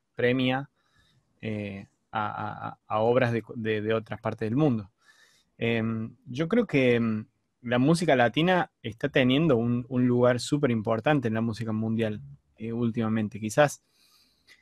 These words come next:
no, quizás no justamente desde el, desde el lugar en el que nosotros elegimos hacer música, po-, qui-,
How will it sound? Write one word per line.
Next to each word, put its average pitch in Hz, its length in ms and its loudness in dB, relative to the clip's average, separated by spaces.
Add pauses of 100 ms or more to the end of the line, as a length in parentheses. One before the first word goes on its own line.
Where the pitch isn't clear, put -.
(280)
no, 135 580 4
quizás 143 340 4
no 147 200 6
justamente 131 1160 2 (240)
desde 107 580 -2
el, 101 420 -10 (800)
desde 107 360 -6
el 104 140 -4
lugar 110 640 0 (460)
en 110 180 -8
el 107 100 -4
que 113 100 -2
nosotros 117 460 0
elegimos 110 500 0
hacer 107 260 -4
música, 123 640 0 (100)
po-, 113 120 -10 (180)
qui-, 107 120 -10